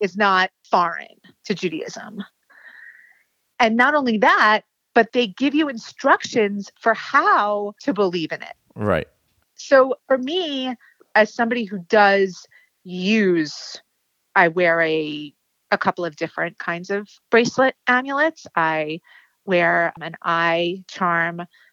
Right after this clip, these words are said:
Speaker 1: from my mother. My mother used to keep a box of a hundred eye charms that she used to give out to everyone who would walk in the house, basically. Every time she went to Israel, there was this one guy in the shuk who she used to go and she used to just buy a whole box of them.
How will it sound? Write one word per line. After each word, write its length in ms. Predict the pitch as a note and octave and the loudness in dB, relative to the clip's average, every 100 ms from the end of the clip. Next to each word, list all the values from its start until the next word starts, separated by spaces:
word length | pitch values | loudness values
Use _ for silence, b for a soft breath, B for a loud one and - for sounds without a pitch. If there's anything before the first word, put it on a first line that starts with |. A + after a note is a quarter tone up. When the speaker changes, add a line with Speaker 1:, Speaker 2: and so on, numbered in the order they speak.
| _ | _
Speaker 1:
from 300 | _ - F3 | _ -2 0
my 120 | D#3+ E3 | 2 2
mother. 420 | E3 D#3+ G3 G3+ | 2 4 4 2
My 120 | F3+ | 0
mother 180 | E3 F3 | 0 -2
used 220 | F3 - | -4 -8
to 60 | - | -12
keep 280 | - F3+ | -6 -2
a 240 | F3 D#3+ D#3 E3+ | 2 2 0 -2
box 540 | C3 C#3 A3+ - - - - | 2 2 2 -4 -14 -16 -6
of 240 | F3 E3+ D#3 - _ _ _ | -4 -4 -10 -20 _ _ _
a 60 | F3 | -4
hundred 720 | - - F3+ E3+ F#3+ F3+ F3 - | -4 -4 -6 -4 -2 0 -2 -2
eye 240 | D#3+ D#3 | 0 0
charms 640 | E3+ - G3 G#3 A#3+ C#4+ - | -4 -6 -2 -2 -4 -8 -8
that 120 | F3 | -10
she 160 | - F#3+ | -6 -4
used 160 | F3 | -2
to 80 | - | -4
give 240 | D#3+ F3 D#3 | 0 2 4
out 300 | D3+ G#3+ - | 4 2 0
to 160 | - - | -6 -4
everyone 580 | D#3+ F3 E3+ F3 F#3+ G#3+ B B B | -2 -4 -2 -2 -2 -8 B B B
who 80 | G3 | -6
would 120 | F3 - | -6 0
walk 220 | E3 D#3+ | -2 -2
in 80 | F3 | -6
the 60 | |
house, 320 | C#3+ C#3+ A#3+ - | -4 -4 -4 -4
basically. 640 | B3+ A#3 D4+ D#4+ E4 E4+ _ _ _ - | -6 -4 -4 0 0 -2 _ _ _ -4
Every 180 | E3+ F3+ | -2 -2
time 180 | E3+ E3 | -6 -6
she 120 | F3+ | -4
went 140 | D#3+ | -4
to 120 | - | -4
Israel, 360 | F3 E3 D3 D3+ | -2 0 0 0
there 80 | E3+ | -2
was 140 | F3 | -4
this 180 | F3 - | -8 -6
one 220 | F3 E3+ | -4 -2
guy 400 | E3+ D#3 D3+ D#3 - - | 0 2 2 -2 -6 -4
in 100 | F3 | -2
the 60 | |
shuk 400 | E3+ - D#3+ - | 0 4 2 2
who 100 | - | -6
she 180 | - F#3+ | -4 -4
used 100 | - | -2
to 60 | F#3 | 2
go 160 | E3+ | 2
and 100 | E3 | 2
she 100 | - | -2
used 120 | F#3 | -4
to 60 | E3+ | 0
just 200 | E3 D#3+ | 0 0
buy 360 | D#3+ D3+ D3+ D#3 b b | 2 2 2 -2 b b
a 40 | F3+ | -2
whole 140 | E3+ | 0
box 380 | E3 D#3 - - | 2 2 0 -8
of 100 | E3 | -12
them. 300 | - - | -14 -14